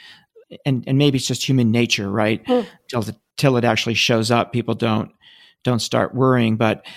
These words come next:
Speaker 1: I don't remember among the population a general worry that Ebola was about ready to show up, although certainly I can understand your concern. It's just, it's
Speaker 2: Well,
Speaker 1: just very interesting.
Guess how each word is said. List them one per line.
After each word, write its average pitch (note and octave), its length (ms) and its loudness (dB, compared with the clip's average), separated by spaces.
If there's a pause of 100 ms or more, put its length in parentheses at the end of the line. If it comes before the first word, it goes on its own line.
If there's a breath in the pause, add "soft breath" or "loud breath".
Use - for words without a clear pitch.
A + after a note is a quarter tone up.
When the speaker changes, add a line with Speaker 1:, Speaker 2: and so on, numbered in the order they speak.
(160 loud breath)
Speaker 1:
I E3+ 120 2
don't F3+ 160 2
remember C#3 420 2
among B2 280 2
the A#2 100 0
population A#2 680 0
a A2 80 -2
general A2+ 600 0 (220 soft breath)
worry B2 440 4
that G#2+ 180 0
Ebola A2+ 360 0
was A2 140 -4
about G#2 260 -2
ready G#2 220 -2
to F#2 80 -6
show G#2 260 0
up, G#2 240 0 (420 loud breath)
although A#2+ 260 -2
certainly B2 320 -2
I A2 100 0
can A2 100 -2
understand G#2 460 -2
your G#2+ 160 -2
concern. - 520 -8 (100)
It's - 100 -6
just, D#3 180 0
it's D3 120 4
Speaker 2:
Well, - 80 4
Speaker 1:
just C#3+ 180 0
very D3+ 160 4
interesting. A#2+ 400 -2